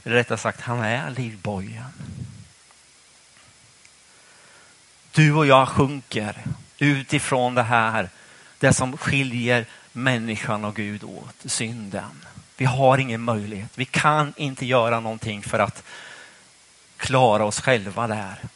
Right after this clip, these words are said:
Utan vi måste ha hjälp,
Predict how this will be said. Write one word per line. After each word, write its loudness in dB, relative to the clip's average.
Utan -4
vi -2
måste -4
ha 0
hjälp, -8